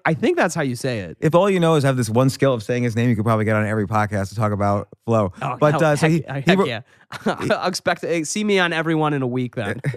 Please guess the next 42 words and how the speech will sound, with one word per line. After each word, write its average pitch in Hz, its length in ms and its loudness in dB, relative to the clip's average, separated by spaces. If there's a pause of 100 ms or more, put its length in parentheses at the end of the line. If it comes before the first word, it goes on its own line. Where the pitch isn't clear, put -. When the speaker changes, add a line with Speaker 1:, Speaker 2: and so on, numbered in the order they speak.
(340)
Speaker 2:
He, 175 320 2
he 180 300 2
wrote 175 300 4
the 156 100 -2
original 156 320 0
book 196 200 -4
on 139 120 0
this, 127 260 -2
I 127 60 -6
guess, 127 180 -6
in 127 80 -2
the 123 80 0
early 127 220 0
nineties, 151 480 2 (120)
and 135 460 2 (300)
his 170 240 0
point 151 480 0
is 117 180 -2
that, 120 340 0 (500)
so, 156 140 -2
'cause 165 180 0
people 208 200 0
always 165 240 4
say, 135 140 0
"Well, 107 160 0
how 135 240 0
do 165 80 0
you 151 40 0
get 151 140 2
in," 151 80 0 (160)
either 151 220 4
how 143 160 2
you 190 100 0
get 175 120 0
into 156 160 0
flow, 120 420 2 (240)
or 135 120 4
in 139 100 4
the 135 80 2
Tim 156 200 0
Ferriss 151 480 0
example, 113 640 0